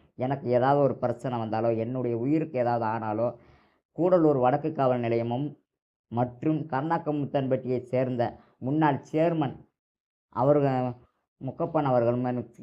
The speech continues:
சேர்ந்து காரணம் என்பதை தெரிவித்துக் கொள்கிறேன். ஏன்னா என் இடத்த புடுங்குறதுல அவர் மும்முரமா இருக்காரு. இவருக்கு, அவருக்கு, என் இடத்துக்கும் அவருக்கு சம்பந்தமே கிடையாது. அவர் வேற ஜாதி, நான் வேற ஜாதி.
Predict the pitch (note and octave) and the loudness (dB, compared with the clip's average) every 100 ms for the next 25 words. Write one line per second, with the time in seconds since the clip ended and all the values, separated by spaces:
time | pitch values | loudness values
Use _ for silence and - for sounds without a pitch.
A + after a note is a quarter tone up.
0 | A#2 - C#3+ D#3 C#3 B2 C3+ D3 B2 A2+ | -14 -6 -2 0 0 2 2 2 0 -2
1 | A2+ C#3+ - C3+ D#3 D3+ A#2 A2+ G2 G#2+ | -2 -2 -2 0 0 0 -2 -4 -4 -6
2 | C3+ D3 B2+ B2 D3+ E3 F3 - D3 C#3+ | -4 -2 0 0 -2 -2 -6 -4 -6 -4
3 | B2+ A2+ A#2 D3+ - - - A#2+ D3+ D3+ | -2 -2 -4 -6 -12 -20 -8 0 0 2
4 | D3+ F3 G3+ F#3 D#3+ C3 - F#2+ - _ | 0 2 4 4 2 2 -2 -6 -8 _
5 | _ _ _ - D3+ G#3 - E3 D3 C#3+ | _ _ _ -6 4 6 6 4 4 4
6 | D3+ C3+ C#3 D#3 E3 D#3 D#3+ E3 F3 E3+ | 0 0 0 2 4 4 2 -2 -2 0
7 | C#3 D3 D3 D3 A#2+ C3+ C#3+ C#3+ C#3 A2+ | 2 0 -2 -6 -6 -4 0 0 0 -2
8 | G2 F#2 - _ _ _ - A2 C#3+ D#3+ | -2 -6 -12 _ _ _ -10 -2 2 4
9 | D#3+ D#3 C3+ D3 E3+ D3+ B2+ C3 B2+ A2+ | 4 4 2 2 2 2 2 2 2 2
10 | G2+ F#2+ | -2 -6